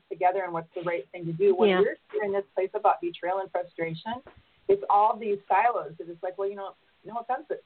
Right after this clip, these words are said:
Speaker 1: screw you guys 'cause you mess up stuff.
Speaker 2: Yeah.
Speaker 1: And we're gonna stay in our own deal and take control of what we can take control of." And there's so
Speaker 2: Yeah,
Speaker 1: much
Speaker 2: and I
Speaker 1: energy. And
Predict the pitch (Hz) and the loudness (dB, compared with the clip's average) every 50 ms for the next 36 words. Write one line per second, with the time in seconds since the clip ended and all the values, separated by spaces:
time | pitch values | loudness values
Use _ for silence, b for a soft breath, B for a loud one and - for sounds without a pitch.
0 | _ _ - _ - 240 277 285 233 208 262 - - - 151 147 156 170 - - | _ _ -20 _ -10 -8 -6 -6 -8 -8 -4 0 2 4 4 2 0 -4 -10 -10
1 | 196 165 233 277 247 208 196 208 214 - - 214 220 - _ - 269 247 208 208 | -10 -10 -10 -8 -4 0 2 2 2 2 0 0 0 0 _ 2 4 10 12 12
2 | 208 190 180 175 196 494 - _ _ _ _ _ 196 185 170 165 _ - 233 240 | 12 12 12 8 0 0 0 _ _ _ _ _ -8 -8 -8 -10 _ -4 -4 -2
3 | 226 202 196 190 196 226 254 254 226 247 254 254 247 226 208 - 208 196 - 202 | 0 0 2 2 2 2 0 -2 -2 -2 -2 0 0 -4 0 0 0 0 0 -4
4 | 170 165 - 170 165 160 156 156 147 143 139 - 151 147 196 220 247 - _ 339 | -8 -4 -2 0 0 0 -2 0 -2 -2 -2 -2 0 0 0 0 0 -6 _ -12
5 | 247 - 247 233 - - 214 - - 180 165 151 139 123 - _ _ _ _ _ | -4 -2 -2 -2 -2 -4 -2 2 4 6 6 6 4 2 -2 _ _ _ _ _
6 | _ _ _ _ _ _ _ _ _ _ _ _ _ _ _ _ _ _ - 214 | _ _ _ _ _ _ _ _ _ _ _ _ _ _ _ _ _ _ 0 2
7 | 220 226 220 214 - - _ 262 226 214 226 214 214 214 208 - 208 - 262 254 | 4 6 4 4 2 0 _ 4 6 6 6 6 6 4 4 2 2 4 4 6
8 | 269 269 254 - 330 - 262 262 262 262 - - _ _ _ _ _ - 254 269 | 4 4 4 2 0 0 0 2 2 0 0 0 _ _ _ _ _ 2 4 6
9 | 285 294 277 233 | 6 6 6 4